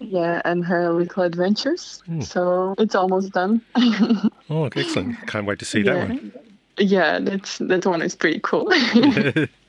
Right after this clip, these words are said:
Speaker 2: So you're, you're probably quite young, but you've, you're getting a lot of experience. Do you have any advice for, like, kids coming up through school who think they might wanna be an artist for a career? Do you have any advice for them?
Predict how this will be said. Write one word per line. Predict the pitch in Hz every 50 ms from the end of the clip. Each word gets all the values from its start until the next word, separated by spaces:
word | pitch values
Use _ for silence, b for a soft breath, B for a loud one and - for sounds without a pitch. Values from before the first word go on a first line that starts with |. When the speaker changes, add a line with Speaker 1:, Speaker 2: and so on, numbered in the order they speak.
| _ B B B B B B B B - 302 - - - 427 466 381 320 277 - - _ - - _
Speaker 2:
So | - - 175
you're, | 196 240 247 220
you're | 214 208 214
probably | - 220 202 180 175 160 135
quite | 127 - 151 139 131 131
young, | 135 131 131 123 117
but | 110 113
you've, | 113 123 120 - - 131 -
you're | - 151 139 139 135
getting | 131 147 147 147 135 117
a | 117 110
lot | 113 113 113
of | 101
experience. | 110 110 - - - 127 123 120 110 101 95 98 107 - B B B B B B B B
Do | - 175
you | 175
have | 190 208
any | 233 233 226
advice | 220 160 - 147 135 135 127 -
for, | - - 127 120 117
like, | 110 113 110 104 -
kids | - - - - - - 131 113 -
coming | - - 127 113 110 110
up | 110 -
through | - - - 117 104
school | - - - - 117 113 113 120 110
who | 110 107 104 101 98 B B B B B B B
think | - - 131 -
they | - 120
might | 107 107 110 110 113 120
wanna | 107 110 110 107
be | 95 113 110 107 104
an | 98 98
artist | 101 101 101 101 90 - - -
for | - 104 101
a | 98
career? | 92 - - 113 107 110 110 107 101 92 85
Do | 90 123
you | 117 - 160 139 120 131
have | - - -
any | 139 131 131
advice | 127 - 117 123 127 120 -
for | - - 120
them? | 104 107 113 107 95 90 90